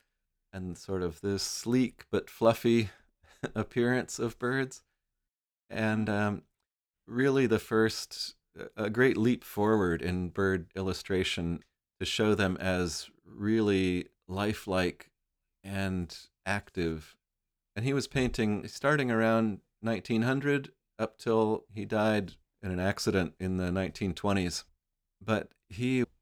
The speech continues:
stands above a lot of other illustrators. He had a great sense of how birds pose, how they stand, how they move. And in more recent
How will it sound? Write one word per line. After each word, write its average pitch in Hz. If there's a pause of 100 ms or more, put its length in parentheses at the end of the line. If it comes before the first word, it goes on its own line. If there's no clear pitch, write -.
(500)
stands 104
above 92 (600)
a 85
lot 90
of 87
other 87 (320)
illustrators. 82
He 95
had 92
a 87
great 87
sense -
of 85 (120)
how 101
birds 90 (160)
pose, 98
how 95
they 90
stand, 95
how 98
they 90
move. 95 (440)
And 101
in 104
more 110
recent 113